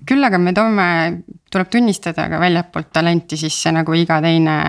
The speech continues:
või absoluutselt iga i-, I T-ettevõte Eestis. Aga ka Eestis, äh, oleme tegelikult huvitatud sellest, et, äh, seda järelkasvu, äh, kasvatada, et hakkasime siin hiljuti koostööd tegema Jõhvi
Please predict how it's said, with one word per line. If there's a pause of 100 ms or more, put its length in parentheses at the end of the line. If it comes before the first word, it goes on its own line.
(220)
või
absoluutselt
iga (200)
i-,
I
T-ettevõte
Eestis. (520)
Aga (720)
ka
Eestis,
äh,
oleme
tegelikult
huvitatud
sellest,
et,
äh,
seda
järelkasvu, (100)
äh,
kasvatada,
et
hakkasime
siin
hiljuti
koostööd
tegema
Jõhvi